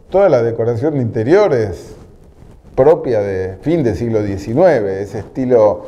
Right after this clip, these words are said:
ornamental, academicista, recargado, desarrollado por tantos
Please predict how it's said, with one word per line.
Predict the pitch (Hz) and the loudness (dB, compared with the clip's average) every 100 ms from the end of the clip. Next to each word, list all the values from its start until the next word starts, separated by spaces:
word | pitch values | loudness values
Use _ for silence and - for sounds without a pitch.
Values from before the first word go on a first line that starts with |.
| - - - - - | -18 -20 -20 -20 -12
ornamental, | - 110 110 110 110 104 123 139 127 | -2 0 2 2 0 0 4 4 4
academicista, | 107 117 107 110 110 104 165 151 - 110 | 0 0 -4 -4 -8 -8 -6 -4 0 0
recargado, | 101 - 107 120 165 156 127 113 107 - _ _ _ | 0 -4 0 4 6 6 4 -2 -10 -14 _ _ _
desarrollado | - 98 110 107 110 131 123 | -16 -8 -6 -4 2 2 2
por | 113 107 - - | -4 -10 -16 0
tantos | 143 139 123 113 - | 0 0 -4 -8 -10